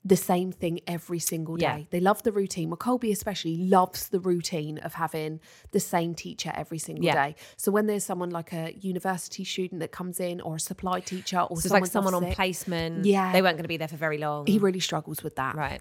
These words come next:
Speaker 1: And I think that just, that contributed it. But we ended the week on a head teachers award.
Speaker 2: Amazing.
Speaker 1: So I,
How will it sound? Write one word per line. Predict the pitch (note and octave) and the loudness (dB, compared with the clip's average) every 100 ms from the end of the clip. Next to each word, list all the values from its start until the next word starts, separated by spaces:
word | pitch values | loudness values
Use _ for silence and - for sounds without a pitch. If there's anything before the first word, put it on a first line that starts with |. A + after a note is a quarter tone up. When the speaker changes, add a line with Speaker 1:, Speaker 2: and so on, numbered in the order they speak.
| - | -4
Speaker 1:
And | F3+ | -2
I | F3 | -2
think | - - - | -6 -8 -6
that | E3+ - | -6 -6
just, | F3 - - - _ | -8 -8 -12 -14 _
that | F3+ - - | -6 -6 -6
contributed | F3 - F3+ D#3+ - E3+ | -8 -6 -8 -8 -6 -6
it. | - | -2
But | A3 | -2
we | C4+ C#4 | 0 -2
ended | C4 B3+ C#4+ | -4 -8 -6
the | C#4 C4 | -6 -6
week | C#4 C4+ | -8 -10
on | C4+ | -6
a | |
head | C4 C4 | -6 -8
teachers | A#3 - E3+ | -10 -8 -4
award. | E3+ F#3+ A4 | 0 2 2
Speaker 2:
Amazing. | A#4 G#4+ D#4+ G#3+ E3 | 0 2 6 6 4
Speaker 1:
So | D3+ - | 0 -2
I, | G#3+ G#3+ G#3+ | -4 -4 -6